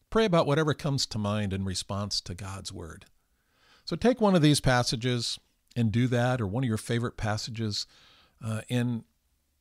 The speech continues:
and digest them and feed your joy. So read the passage, silently think about it, see what God brings to your mind,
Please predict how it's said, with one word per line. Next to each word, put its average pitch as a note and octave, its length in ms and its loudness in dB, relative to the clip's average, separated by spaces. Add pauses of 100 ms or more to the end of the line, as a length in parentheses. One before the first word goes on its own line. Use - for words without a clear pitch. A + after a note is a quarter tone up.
(180)
and A#2+ 140 -2
digest B2+ 540 4
them F#2+ 440 2
and A2+ 140 0
feed D#3+ 720 0 (440)
your A2 320 2
joy. F#2 600 -4 (380)
So A2+ 140 -2
read D#3+ 280 4
the F3 60 2
passage, D3+ 680 0
silently D3 460 2
think - 360 -4
about D3 280 2
it, D3 100 -4
see - 140 0
what C#3+ 140 -4
God C3 220 0
brings C#3 280 -2
to C3 120 -6
your A2+ 60 0
mind, A#2+ 500 -2